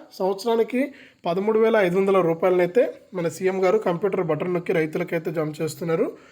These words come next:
ఇక ఈ డబ్బులైతే మనకు రైతులకైతే ఇప్పటికే జమ అయిపోయింది. ఇక గతంలో చాలామంది రైతులకైతే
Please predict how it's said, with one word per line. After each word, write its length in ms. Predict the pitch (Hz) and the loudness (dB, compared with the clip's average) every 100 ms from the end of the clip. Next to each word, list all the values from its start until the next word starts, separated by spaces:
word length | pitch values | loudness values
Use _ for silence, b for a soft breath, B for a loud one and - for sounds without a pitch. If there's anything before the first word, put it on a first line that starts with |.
| B B 240 | B B -6
ఇక 120 | 220 226 | -2 2
ఈ 20 | |
డబ్బులైతే 400 | 185 185 226 220 220 | 2 4 4 4 4
మనకు 180 | 214 196 | 4 4
రైతులకైతే 580 | 170 180 196 190 170 226 294 B 180 | 2 4 2 4 2 2 0 B -8
ఇప్పటికే 300 | 170 196 202 190 | -4 -2 0 2
జమ 160 | 165 165 | 2 2
అయిపోయింది. 440 | 170 175 165 170 269 - B B _ 226 | 2 2 0 2 0 -2 B B _ -6
ఇక 160 | 214 185 | -2 0
గతంలో 320 | 180 226 240 226 | 0 0 0 2
చాలామంది 420 | 175 214 226 226 185 | 4 4 4 4 4
రైతులకైతే 540 | 175 202 190 180 180 | 4 2 0 0 0